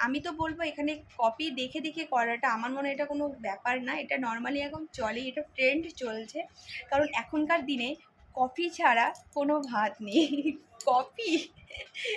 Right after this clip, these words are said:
তো এটাও সেম, কফি যারা আমরা খেতে চাই, আহ, সেম ওই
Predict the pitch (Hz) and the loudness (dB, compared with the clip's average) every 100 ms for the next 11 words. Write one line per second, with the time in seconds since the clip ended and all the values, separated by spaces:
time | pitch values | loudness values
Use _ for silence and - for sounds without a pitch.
0 | 339 302 285 277 311 339 508 494 440 330 | 2 2 4 2 2 -4 -6 -6 -8 -4
1 | 294 285 - 277 330 403 311 285 381 - | 2 2 4 6 8 6 4 2 0 4
2 | 262 247 269 330 339 285 285 285 311 320 | 8 8 6 -2 6 8 8 8 2 0
3 | 254 285 285 285 220 254 302 _ 240 226 | 0 0 0 4 2 2 -6 _ -2 2
4 | 220 226 240 285 294 - - - - 554 | 2 2 2 2 2 -2 -6 -14 -6 -2
5 | 415 - - 359 330 330 | -2 -2 0 2 2 2